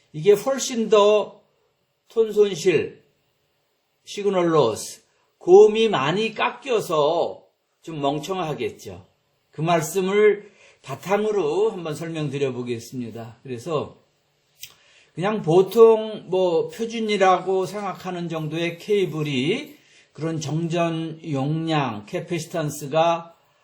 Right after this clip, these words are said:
미터당 대략 백이십 피코페러드입니다. 그래서 이제 굿 케이블, 좋은 케이블이라고 하는 거는 그, 요거보다 적은 숫자가 좋으니까요.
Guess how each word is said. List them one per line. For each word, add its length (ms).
미터당 920
대략 800
백이십 560
피코페러드입니다. 1200
그래서 280
이제 460
굿 380
케이블, 920
좋은 300
케이블이라고 720
하는 260
거는 520
그, 640
요거보다 640
적은 440
숫자가 560
좋으니까요. 1160